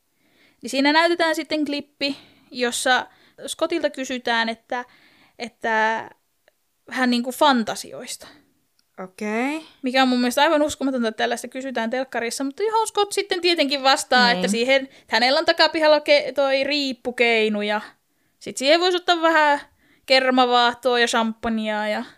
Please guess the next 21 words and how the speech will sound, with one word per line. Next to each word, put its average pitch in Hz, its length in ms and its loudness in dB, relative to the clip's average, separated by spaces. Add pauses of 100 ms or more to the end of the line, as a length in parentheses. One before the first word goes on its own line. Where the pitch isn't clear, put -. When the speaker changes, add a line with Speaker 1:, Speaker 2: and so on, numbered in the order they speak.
(1000)
Speaker 1:
ja 165 160 -6
sun 214 220 -2
leiskee 247 380 4
silmää 226 420 2
sille 208 140 2
kameralle, 208 580 2
ja 226 100 4 (220)
siis - 220 -10
silleen, 220 220 0
Speaker 2:
Mm. 233 40 2
Speaker 1:
niinku, 214 160 0
että 220 120 -2
hän 240 120 4
heittäytyy 220 400 2
siihen 214 200 -4
täysin. 226 400 -2 (260)
Mikä 302 180 2
on 311 80 4
siis 311 180 2
niinku, 285 260 0 (960)
joo, 285 360 6